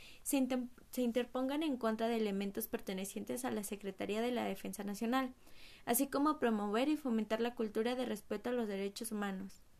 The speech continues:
B. Sistema educativo militar. A. En los planes y programas de estudios con carácter permanente se incluyó la asignatura de Derechos Humanos y Derecho Internacional Humanitario. B. En el Centro de Estudios del Ejército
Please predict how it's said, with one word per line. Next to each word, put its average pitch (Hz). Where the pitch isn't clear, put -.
B. 214
Sistema 240
educativo 226
militar. 208
A. 226
En 240
los 233
planes 285
y 330
programas 226
de 233
estudios 220
con 220
carácter 196
permanente 208
se 220
incluyó 220
la 262
asignatura 240
de 226
Derechos 208
Humanos 226
y 240
Derecho 214
Internacional 208
Humanitario. 202
B. 202
En 240
el 233
Centro 277
de 302
Estudios 247
del 196
Ejército 220